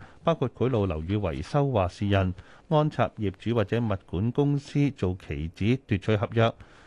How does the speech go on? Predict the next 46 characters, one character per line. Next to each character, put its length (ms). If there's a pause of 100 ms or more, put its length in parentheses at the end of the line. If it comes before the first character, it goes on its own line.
行 220
賄 140
有 180
影 220
響 220
力 100 (300)
者 300
唱 320
好 200 (100)
自 180
己 160
有、 260 (480)
抹 200
黑 160 (100)
對 180
手。 340 (360)
據 80
了 100
解， 260
其 160
中 180
一 40
個 140
涉 180
事 180
嘅 240
屋 120
苑 180
係 280
愉 100
景 220
灣， 240 (300)
項 140
目 180
總 280
值 140
係 300
近 300
二 280
億 80
元。 260 (500)
係 160
明 220
報 120
報 140
道。 180